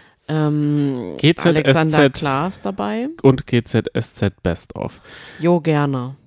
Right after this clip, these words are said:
Speaker 2: Genau, und auch noch, äh, Joji.
Speaker 1: Ja.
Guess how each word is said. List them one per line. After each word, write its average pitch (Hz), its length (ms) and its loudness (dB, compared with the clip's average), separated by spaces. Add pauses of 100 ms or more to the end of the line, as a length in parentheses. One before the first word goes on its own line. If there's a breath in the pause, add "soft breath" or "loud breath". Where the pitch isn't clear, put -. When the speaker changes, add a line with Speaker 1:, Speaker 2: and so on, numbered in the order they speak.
(540)
Speaker 2:
Genau, 117 440 4
und 170 340 0
auch 143 160 2
noch, 147 340 2 (160)
äh, 120 1120 2 (220)
Joji. 117 560 0 (1500 soft breath)
Speaker 1:
Ja. 139 220 0